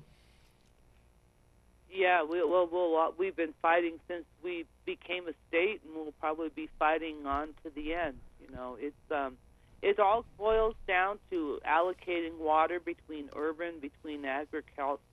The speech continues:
agriculture, and be-, in between the environment, and, uh, it's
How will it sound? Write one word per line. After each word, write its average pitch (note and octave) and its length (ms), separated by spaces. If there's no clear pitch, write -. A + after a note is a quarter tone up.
agriculture, D#3+ 800
and D3 140
be-, D3 140
in D#3 260
between D#3 440
the D3 120
environment, D3+ 680
and, D3+ 480
uh, C#3+ 180
it's C#3 180